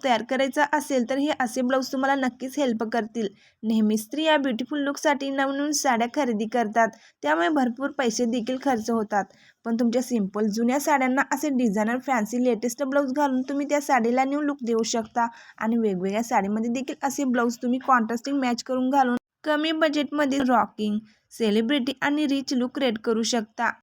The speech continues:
या ब्लाऊजची किंमत एक हजार नव्याण्णव रुपये आहे. हल्ली रेडीमेड ब्लाऊजमध्ये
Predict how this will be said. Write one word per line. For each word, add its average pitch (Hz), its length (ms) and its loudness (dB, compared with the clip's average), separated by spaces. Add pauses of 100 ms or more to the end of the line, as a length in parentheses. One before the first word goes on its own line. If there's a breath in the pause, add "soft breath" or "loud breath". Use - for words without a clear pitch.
(260)
या 208 200 2
ब्लाऊजची 247 400 2
किंमत 302 420 0
एक 277 220 0
हजार 226 220 4
नव्याण्णव 226 440 2
रुपये 220 260 0
आहे. 226 260 4 (340 soft breath)
हल्ली 240 220 4
रेडीमेड 220 440 2
ब्लाऊजमध्ये 262 540 0